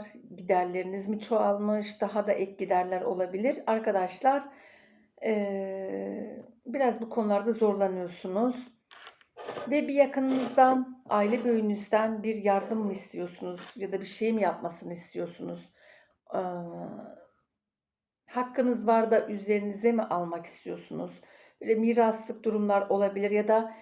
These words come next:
aile büyüğünden bir şey isteyebilirsiniz arkadaşlar. Herhalde bir şey isteniliyor. Ee, ya da destek istiyorsunuz. Hani niyetinizde bir yer almak var, bir şey yapmak var.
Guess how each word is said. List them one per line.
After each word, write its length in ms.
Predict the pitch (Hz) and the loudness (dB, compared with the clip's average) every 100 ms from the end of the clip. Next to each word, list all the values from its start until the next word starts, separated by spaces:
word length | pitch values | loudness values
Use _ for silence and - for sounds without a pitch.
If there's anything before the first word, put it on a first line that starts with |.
| - _ - | -20 _ -2
aile 380 | 185 202 240 208 | 0 2 2 0
büyüğünden 560 | 208 190 185 202 208 | 0 0 0 0 0
bir 60 | 202 | -4
şey 240 | - 240 | -6 -6
isteyebilirsiniz 840 | - - 196 190 190 185 - 175 170 | -8 -4 0 0 -2 -8 -8 -8 -4
arkadaşlar. 640 | 165 - 170 165 - 180 | -4 -4 -4 -4 -4 -6
Herhalde 540 | 180 185 175 170 180 175 | -4 -2 0 -2 -4 -8
bir 60 | |
şey 180 | - 180 | -6 -6
isteniliyor. 800 | 175 - 175 170 170 196 220 240 - - - _ _ _ _ _ _ _ - | -8 -8 -8 -8 0 2 4 2 -4 -20 -20 _ _ _ _ _ _ _ -6
Ee, 840 | 196 185 180 180 175 - - 202 - - _ _ | -4 -4 -8 -8 -8 -10 -10 -12 -14 -18 _ _
ya 300 | 208 226 226 | 0 2 4
da 220 | 240 240 | 4 6
destek 400 | 226 214 208 - | 4 2 -2 -2
istiyorsunuz. 720 | 175 - 180 175 - 175 180 | -10 -10 -12 -10 -12 -12 -8
Hani 240 | 202 190 190 | -6 -4 0
niyetinizde 540 | 220 220 220 208 208 | 0 0 -2 2 2
bir 100 | 214 | 4
yer 140 | 208 208 | 4 6
almak 460 | 180 170 170 170 | 4 2 -6 0
var, 180 | 226 220 | 0 0
bir 60 | - | -2
şey 180 | 226 202 | -2 0
yapmak 440 | 175 170 175 - | -2 -4 -8 2
var. 300 | 247 269 - | 2 2 -4